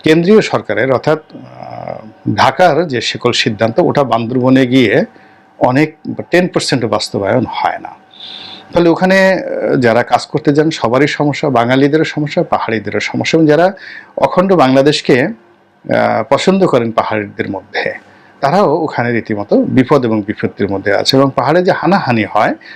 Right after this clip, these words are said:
সে হানাহানিতে বাঙালির চাইতে পাহাড়ি জনগোষ্ঠী কিন্তু বেশি ক্ষতিগ্রস্ত হয়। পাহাড়িদের মধ্যে সবাই কিন্তু জুমল্যান্ড চাচ্ছে না, সবাই কুকি চীন হচ্ছে না, সবাই শান্তি বাহিনী হচ্ছে না। সেখানে, আহ,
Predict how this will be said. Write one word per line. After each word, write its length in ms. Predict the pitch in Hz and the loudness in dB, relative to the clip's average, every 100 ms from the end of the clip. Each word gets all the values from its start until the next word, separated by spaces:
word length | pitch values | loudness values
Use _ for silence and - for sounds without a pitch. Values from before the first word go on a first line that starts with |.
| - | -6
সে 120 | - | -2
হানাহানিতে 560 | 139 143 160 170 196 170 | 0 2 0 0 2 2
বাঙালির 520 | 120 120 143 180 - | 2 2 4 2 2
চাইতে 380 | 117 101 127 240 - - - _ | -4 -4 -2 -2 -4 -18 -20 _
পাহাড়ি 280 | 131 143 190 | -2 2 2
জনগোষ্ঠী 540 | 196 175 143 120 - 120 | 2 2 0 0 -2 -2
কিন্তু 200 | 104 101 | -2 -2
বেশি 360 | 98 - 277 - | 0 2 2 0
ক্ষতিগ্রস্ত 580 | - 117 101 101 - - | -4 -2 -2 -2 -2 -2
হয়। 160 | 104 110 | -2 -2
পাহাড়িদের 340 | 120 151 160 185 | 0 0 0 -2
মধ্যে 220 | 180 208 - - | 0 -2 -4 -8
সবাই 380 | - 139 160 202 | -2 2 2 2
কিন্তু 200 | 196 135 | 0 -2
জুমল্যান্ড 460 | 110 107 107 104 - | 0 0 0 0 -2
চাচ্ছে 380 | 101 - 113 | -4 -2 -6
না, 180 | 101 110 | -4 -6
সবাই 380 | - 143 156 170 | -2 2 2 2
কুকি 280 | - 143 - | 0 -4 -2
চীন 200 | - 107 | -2 -4
হচ্ছে 320 | 101 - 110 | -6 -6 -2
না, 260 | 107 113 113 | 2 2 2
সবাই 560 | - 131 151 151 165 - - - - - 147 127 | 2 4 4 4 2 -2 -16 -18 -18 -2 2 2
শান্তি 320 | 139 135 139 | 2 2 2
বাহিনী 320 | 120 107 107 - | 2 0 -4 -6
হচ্ছে 200 | - 110 | -8 -4
না। 120 | 113 | -2
সেখানে, 600 | - 147 202 214 151 262 - - - _ - | 0 0 2 2 2 0 -6 -20 -20 _ -8
আহ, 460 | 55 55 53 55 | -4 0 2 2